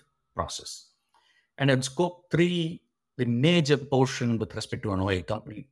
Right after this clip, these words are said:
there are lots of other, lots of categories within scope three. The major portion is the actual usage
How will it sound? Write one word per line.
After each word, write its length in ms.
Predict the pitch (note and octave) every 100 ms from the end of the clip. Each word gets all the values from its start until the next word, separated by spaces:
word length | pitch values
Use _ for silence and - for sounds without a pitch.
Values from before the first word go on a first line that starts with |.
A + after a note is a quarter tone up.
| -
there 180 | B2
are 40 | A2
lots 320 | G#2 A2 -
of 80 | -
other, 300 | F#2+ G2 G2 - _ _ _ -
lots 260 | G2+ A#2+ -
of 140 | -
categories 520 | A#2+ A2 A2 G#2+ G2
within 220 | G2+ G2
scope 340 | F#2 - F2 -
three. 160 | B2+
The 120 | D3 A#2
major 320 | C3 D#3+ C#3
portion 640 | C3+ C3+ C3+ C#3+ B2+ A#2 -
is 340 | A#2 A2 - - _ _ _ _
the 80 | A#2
actual 300 | A2 - A2+ A2
usage 720 | B2 A2+ B2 G#2+ - - -